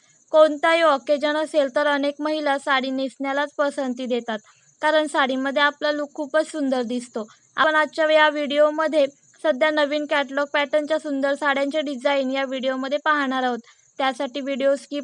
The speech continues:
न करता शेवटपर्यंत पूर्ण पहा. सध्याच्या ट्रेंडिंग साड्यांमध्ये अशा प्रकारची पौर्णिमा पैठणी साडी खूपच फॅशनमध्ये आहे. या साडीच्या बॉर्डरवर पिकॉक जरी डिझाईन केलेली आहे.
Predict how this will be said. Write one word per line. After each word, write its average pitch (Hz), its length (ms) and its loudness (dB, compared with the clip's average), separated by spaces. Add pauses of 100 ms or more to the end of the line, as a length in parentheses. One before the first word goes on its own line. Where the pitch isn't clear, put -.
न 294 120 -2
करता 285 480 0
शेवटपर्यंत 262 760 -4 (120)
पूर्ण 254 280 -2
पहा. 247 260 -6 (560)
सध्याच्या 330 440 2
ट्रेंडिंग 330 420 -4
साड्यांमध्ये 311 600 0
अशा 311 240 0
प्रकारची 294 600 -4
पौर्णिमा 269 600 0
पैठणी 285 420 -2
साडी 262 360 -2
खूपच 269 400 -8
फॅशनमध्ये 240 580 -4
आहे. 233 240 -4 (480)
या 277 140 2
साडीच्या 311 440 2
बॉर्डरवर 294 680 2
पिकॉक 277 320 -2
जरी 269 300 -2
डिझाईन 277 500 -2
केलेली 254 320 0
आहे. 247 280 -2